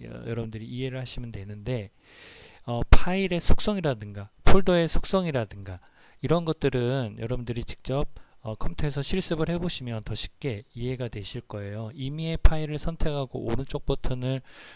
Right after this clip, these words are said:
어, 누르신 다음에 속성을 선택하면 나타나는 대화 상자가 있어요. 거기에 일반, 보안, 자세히, 이전 버전 이렇게 탭이 있는데요. 주로 여기서 출제가 되는 탭은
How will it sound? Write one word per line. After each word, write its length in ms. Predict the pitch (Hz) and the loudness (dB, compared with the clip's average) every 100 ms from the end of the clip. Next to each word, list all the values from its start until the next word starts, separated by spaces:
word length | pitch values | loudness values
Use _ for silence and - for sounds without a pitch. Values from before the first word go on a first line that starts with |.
| - | -20
어, 340 | - 104 104 104 | -12 -8 -8 -6
누르신 360 | 117 135 - 131 | -4 -4 -4 -6
다음에 560 | 107 104 110 151 107 - _ - - | -10 -10 -8 -8 -10 -14 _ -20 -6
속성을 440 | - 196 - 185 175 | 4 4 4 -4 -2
선택하면 720 | 196 190 196 - 156 135 120 | -4 -2 -2 -2 -4 -4 -6
나타나는 640 | 113 101 135 135 127 117 113 | -8 -6 -6 -4 -6 -6 -8
대화 240 | 110 117 | -6 -4
상자가 420 | 131 127 117 104 | -4 -6 -8 -8
있어요. 520 | 98 - 98 95 104 101 | -12 -14 -14 -10 -12 -10
거기에 480 | 113 101 113 151 170 - - - | -10 -6 -4 -4 -6 -14 -20 -8
일반, 540 | 123 131 131 131 135 | -2 2 2 0 -2
보안, 480 | - 110 117 127 127 | -2 0 -2 -6 -8
자세히, 480 | - 113 - 117 117 | -8 -8 -6 -6 -6
이전 340 | 120 120 135 | -6 -4 -2
버전 380 | 127 113 110 104 | 0 -2 -2 -10
이렇게 240 | 110 120 117 | -10 -10 -6
탭이 280 | - 160 165 | -4 -4 -6
있는데요. 580 | 147 110 104 117 151 110 - - - - - | -8 -10 -10 -6 -6 -8 -14 -20 -20 -20 4
주로 380 | - 151 185 | 8 12 10
여기서 500 | 147 117 131 147 139 | 8 2 -2 -2 -2
출제가 480 | 143 - - 185 175 | -2 -4 -2 -2 -2
되는 500 | 156 117 113 113 117 | -4 -6 -6 -8 -8
탭은 500 | - 127 - 151 110 | -6 -4 -4 -6 -10